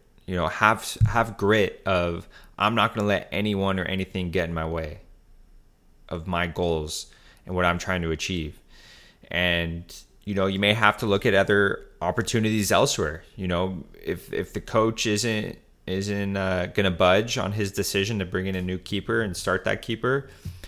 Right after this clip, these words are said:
and they just don't, uh, they don't see you earning back that spot anytime soon, uh, you know, that may be time for you to move on and find another team. Find a coach who, who does see your strengths and, and see your abilities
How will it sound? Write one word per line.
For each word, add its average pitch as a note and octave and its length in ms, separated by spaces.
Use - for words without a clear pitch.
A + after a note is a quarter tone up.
and F#2 180
they F#2 100
just F#2+ 280
don't, G2 340
uh, F2 260
they G2 120
don't G2+ 220
see A2+ 340
you G#2 600
earning G#2 280
back G2 260
that G2 200
spot A2+ 600
anytime A#2+ 420
soon, D3+ 380
uh, G2+ 440
you G#2+ 80
know, G#2+ 60
that A2+ 140
may A2 120
be A#2+ 140
time A#2 300
for A#2+ 100
you A#2+ 100
to A#2+ 80
move A#2 180
on B2+ 180
and E2+ 80
find G2+ 180
another G#2 240
team. A2+ 360
Find F#2+ 220
a F#2+ 40
coach G#2 480
who, G#2+ 180
who G2+ 220
does F#2+ 280
see G#2+ 120
your F2+ 120
strengths F2 540
and, F2 300
and F2 180
see F2 480
your G2 160
abilities F#2 800